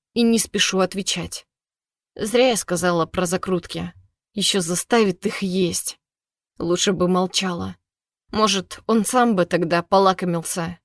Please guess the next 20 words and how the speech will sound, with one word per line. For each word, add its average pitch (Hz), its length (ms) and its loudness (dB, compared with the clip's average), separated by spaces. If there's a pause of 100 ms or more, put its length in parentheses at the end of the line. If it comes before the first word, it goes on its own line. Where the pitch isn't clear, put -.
(2250)
«Вы 226 340 2
ведёте 196 460 2
меня 208 240 0
в - 80 -8
погреб, 233 400 2
да? 202 280 0 (680)
Где 226 280 2
темно 226 380 4
и 220 80 4
сыро, 240 500 -2 (280)
чтобы 214 360 4
приковать 226 540 0
к 170 60 -6
железному 226 600 4
стулу», 185 560 0 (520)
меланхолично 190 960 4
произношу. 220 720 0 (600)
Я 226 180 2
устала 220 420 4
бояться. 180 680 -2